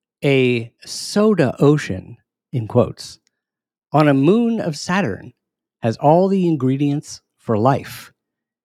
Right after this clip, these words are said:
And the subheadline, "Using data from the Cassini spacecraft, scientists discovered the presence of phosphates on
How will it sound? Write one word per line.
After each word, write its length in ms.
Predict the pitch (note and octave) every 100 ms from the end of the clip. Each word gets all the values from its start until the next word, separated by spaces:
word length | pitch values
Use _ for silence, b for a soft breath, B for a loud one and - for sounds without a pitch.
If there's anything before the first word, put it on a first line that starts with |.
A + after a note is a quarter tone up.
| _ _ _
And 80 | F#2+
the 40 |
subheadline, 720 | A2 D#3 D3+ C3+ C3+ B2+ A#2+ C3
"Using 380 | G3+ G#3 F3
data 300 | D3 F3+ F#3+
from 240 | - D3+ C3
the 80 | A#2+
Cassini 500 | A2+ - G3+ G#3 F#3
spacecraft, 800 | - F3 F3 - A2+ G2 - _ _ _
scientists 520 | - D#3 G3+ E3+ D#3
discovered 580 | - - - D3+ F3 D3+
the 80 | B2+
presence 560 | - D3+ D3 D#3+ D3+ - -
of 180 | A#2+ G2
phosphates 1160 | - - G#3+ A3 - - G2+ D#2+ - - - _ _ _ _ _ _ _ -
on 220 | A2+